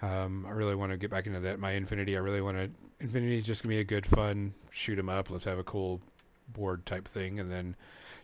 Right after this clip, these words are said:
Judgment, like I said, it's only five models that I'm playing with, so it's gonna be pretty good and pretty easy. But also I have a ton of testing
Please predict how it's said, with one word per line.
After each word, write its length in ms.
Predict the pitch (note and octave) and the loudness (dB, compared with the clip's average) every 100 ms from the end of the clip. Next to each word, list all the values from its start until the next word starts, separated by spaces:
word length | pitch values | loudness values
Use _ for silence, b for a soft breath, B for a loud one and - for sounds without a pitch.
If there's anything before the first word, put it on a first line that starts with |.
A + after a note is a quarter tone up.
| - | 4
Judgment, 400 | B2+ A#2 A#2+ A2+ | 6 8 4 0
like 100 | A2+ | -2
I 20 | |
said, 120 | A2 | -2
it's 180 | G2+ - | -2 0
only 240 | C#3+ D3 D3 - - - - - | 4 4 2 -6 -20 -20 -20 -2
five 320 | - G2+ G#2+ | 2 4 4
models 260 | G#2 G#2+ G#2+ | 2 2 2
that 60 | |
I'm 140 | G#2+ G#2 | 0 2
playing 260 | A2 A2+ | 0 2
with, 240 | A#2 A#2+ - | 0 -2 -2
so 320 | G#2 G2+ G2+ | -4 -2 -2
it's 140 | G#2 | -4
gonna 120 | - A2 | -4 -2
be 120 | G#2+ | -2
pretty 240 | A2+ A2+ | -2 -2
good 180 | A2+ A2+ | 0 -2
and 100 | A#2 | -2
pretty 160 | A#2+ A#2 | -4 -2
easy. 380 | A#2 C3+ D#3 - - B B B B B B B - - _ - - - _ _ - - _ - | -2 -2 -4 -6 -18 B B B B B B B -20 -20 _ -20 -20 -20 _ _ -20 -20 _ -10
But 200 | G#2+ F#2 - - | -4 -4 -4 -2
also 220 | A#2+ A2 | 0 2
I 20 | |
have 80 | G2+ | 0
a 40 | A2 | 0
ton 200 | A2+ G#2 | 0 0
of 80 | |
testing 600 | - G2+ - A2 G2+ G#2+ | 0 -2 0 -4 -2 -4